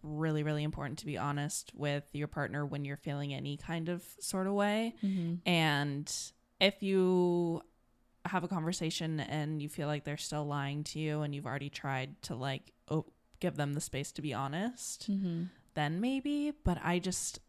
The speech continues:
Speaker 1: I think going through someone's phone is, like, a huge invasion of privacy.
Speaker 2: Mm, yeah, it's, it's an invasion of privacy, and, like, you shouldn't do it,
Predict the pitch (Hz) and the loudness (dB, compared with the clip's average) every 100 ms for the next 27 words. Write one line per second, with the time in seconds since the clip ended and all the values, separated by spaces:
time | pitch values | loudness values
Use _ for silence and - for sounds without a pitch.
0 | - 170 180 180 208 196 190 165 156 151 | -4 2 2 2 0 0 0 2 0 -2
1 | 147 143 143 139 123 127 131 131 - - | -4 -4 -6 -6 -4 -4 -4 -6 -6 -8
2 | - _ 139 131 - 185 127 110 - 147 | -12 _ -6 -4 -6 -6 -4 -4 -6 -8
3 | 64 - - - - - - - 76 - | -10 -10 -12 -12 -10 -8 -8 -8 -10 -8
4 | 190 185 185 180 - - 165 - 240 226 | -6 -4 -6 -8 -12 -2 -2 2 2 2
5 | - - 240 269 285 269 254 247 214 165 | 0 4 6 8 8 8 8 4 2 0
6 | 165 - 170 175 175 175 190 175 - - | 0 -2 -2 0 0 0 0 0 -2 -4
7 | - - - - | -4 -4 -2 -4